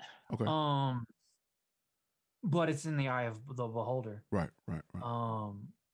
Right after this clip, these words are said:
Speaker 2: your method for where you're at in Texas is different than where I would be at.
Speaker 1: Mm-hmm.
Speaker 2: Uh, I haven't heard any back from, anything back from the client yet, but the client should be ecstatic.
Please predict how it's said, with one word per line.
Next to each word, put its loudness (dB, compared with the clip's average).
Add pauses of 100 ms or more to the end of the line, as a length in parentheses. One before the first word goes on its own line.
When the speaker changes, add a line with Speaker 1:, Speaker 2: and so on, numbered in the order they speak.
(340)
Speaker 2:
your 2 (100)
method 0
for -8
where 0
you're 0
at -2
in -10
Texas -8
is -16
different -6
than -4
where -4
I -6
would -2
be -8
at. -14 (220)
Speaker 1:
Mm-hmm. -4
Speaker 2:
Uh, 2
I 0
haven't 2
heard 2
any 2
back -2
from, -12
anything -2
back -6
from -16
the -18
client -2
yet, -2
but -4 (560)
the -6
client -2
should -8
be -2 (160)
ecstatic. -2